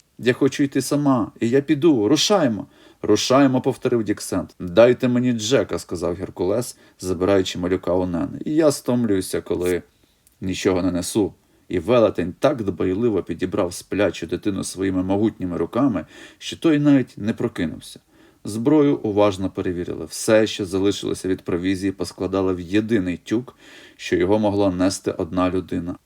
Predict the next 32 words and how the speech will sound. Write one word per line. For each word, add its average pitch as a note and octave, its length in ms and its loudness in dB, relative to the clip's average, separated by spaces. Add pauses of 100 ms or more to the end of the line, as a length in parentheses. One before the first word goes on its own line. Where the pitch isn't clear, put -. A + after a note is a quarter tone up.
(100)
Актіон - 400 0
закинув C#3 400 0
цей A#2+ 180 -2
тюк - 240 -6
на A2+ 80 -2
плече. G#2+ 560 -2
Таким F2+ 320 -6
чином F#2 320 -4
руки G2 280 -2
його F#2 160 0
товаришів F2 560 -2
залишилися F2 680 -6
вільними. F2 460 -4 (400)
Кузен A2 320 2
Бенедикт, C3+ 520 0 (280)
чиї A2 300 0
довгі G#2+ 440 2
сталеві G#2+ 480 2
ноги G#2 500 0 (260)
не F#2+ 160 -2
знали G2 320 0
втоми, G#2 440 0
був G2 240 0
готовий F#2 400 -2
до D#2+ 120 -4
походу. - 500 -10
Чи - 200 -4
помітив D3 580 0
він, D#3 240 -4
що D3 220 -2
Гаррі D3+ 240 2
зник? C3+ 440 -4